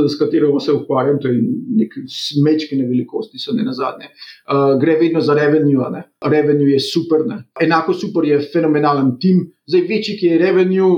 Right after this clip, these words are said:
bolj lahko spregledaš kakšen tim, pa rečeš, "Okej, s tem revenuejem si lahko privoščiš tudi mogoče malo boljše talente," a ne. Manjši, ki je revenue, ne, ali pa nič, če je revenue, bog ne daj,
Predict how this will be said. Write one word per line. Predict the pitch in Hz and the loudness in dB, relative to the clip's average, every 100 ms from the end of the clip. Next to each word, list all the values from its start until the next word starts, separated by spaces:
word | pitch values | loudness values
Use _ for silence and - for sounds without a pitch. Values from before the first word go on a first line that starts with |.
| 143 135 | -2 -6
bolj | 143 180 | 0 0
lahko | 165 160 175 160 - 156 - | 0 -2 0 0 0 -4 -8
spregledaš | - 156 156 160 147 - | -4 0 2 2 0 -4
kakšen | 143 143 - | -10 -12 -12
tim, | 151 | -10
pa | 143 | -2
rečeš, | 143 131 143 | -2 -2 -2
"Okej, | 175 156 139 - _ | -2 -2 -2 -4 _
s | - - | -4 0
tem | 170 156 | 2 2
revenuejem | 156 156 151 147 143 | 2 0 -2 -2 -2
si | 147 | -2
lahko | 139 156 - | -2 -2 -2
privoščiš | 143 131 139 - 131 | -2 0 0 -2 -8
tudi | 131 - _ - | -10 -16 _ -6
mogoče | 139 135 131 131 | -2 0 0 0
malo | 127 120 | 2 2
boljše | 160 165 180 | 2 2 0
talente," | 180 175 175 175 | 0 0 0 -2
a | 175 | -2
ne. | 156 151 - - | -2 -4 -12 -8
Manjši, | 147 170 214 - | 0 2 2 0
ki | 196 | 0
je | 196 | 2
revenue, | 214 202 202 156 | 0 0 0 0
ne, | 139 | 0
ali | 151 - | -2 -2
pa | 135 | 0
nič, | 151 165 175 - - | 2 0 -2 -2 0
če | |
je | 151 | 0
revenue, | 160 165 170 156 | 0 0 -4 -4
bog | 127 160 240 | -4 -4 -4
ne | |
daj, | 170 | -2